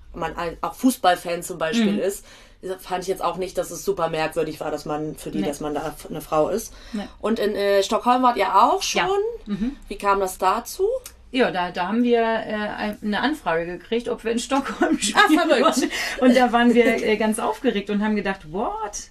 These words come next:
Speaker 2: Ja, und dann, äh, hat er uns auch irgendwie Anreise und Flüge und alles bezahlt. Also das war, das fühlte sich schon ein bisschen verrückt an.
Speaker 1: Mhm.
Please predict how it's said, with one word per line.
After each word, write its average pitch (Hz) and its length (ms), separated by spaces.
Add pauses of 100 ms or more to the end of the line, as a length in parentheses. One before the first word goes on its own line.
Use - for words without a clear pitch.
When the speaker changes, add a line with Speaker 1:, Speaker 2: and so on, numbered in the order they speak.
Speaker 2:
Ja, 202 260
und 170 140
dann, 180 380
äh, 185 280
hat 180 180
er 170 120
uns 175 160
auch - 220
irgendwie 180 500
Anreise 175 560
und 175 300
Flüge 190 400
und 175 160
alles 180 240
bezahlt. 170 340
Also 160 200
das 175 220
war, 185 160 (300)
das - 300
fühlte 277 260
sich 214 160
schon 214 140
ein 208 40
bisschen 214 240
verrückt 202 400
an. - 140
Speaker 1:
Mhm. 208 580